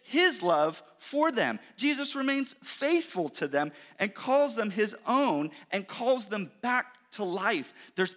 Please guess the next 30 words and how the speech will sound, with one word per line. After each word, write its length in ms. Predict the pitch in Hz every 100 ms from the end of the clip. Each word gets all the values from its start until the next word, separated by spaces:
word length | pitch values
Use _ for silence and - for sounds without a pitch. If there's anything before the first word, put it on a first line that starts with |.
| -
power 600 | - 220 294 254 156 131 - -
in 120 | 180
this 160 | 202 208
identification 1080 | - 202 147 214 254 247 202 - 240 - 156 -
as 180 | 156 -
the 120 | 151
church. 520 | - - 226 156 - - -
"You're 120 | 151
still 380 | - - - 208
my 220 | 202 190
people." 480 | 190 175 151 117 98 _ _ _ _ _ _ _ _ _ _ _ _ _ _ _ _ _ _ _
Listen 200 | 226 254
to 60 | 226
how 100 | 196
God 240 | 165 175
is 120 | 160
described 460 | 151 - 165 160 147
elsewhere 340 | 156 165 165
in 80 | 139
scriptures 500 | 131 - - - 139
in 160 | - 147
Isaiah 460 | 135 127 151 143 120
forty-two. 680 | - 147 143 135 120 110 - _ _ _ _ _ _ _ _ _ _ _ _
"A 60 | 139
bruised 580 | 135 156 226 262 240 -
reed 520 | 165 165 127 139 - _ _ _ _ _
he 80 | 139
will 180 | 160
not 200 | 165 151
break, 380 | 127 120 160 -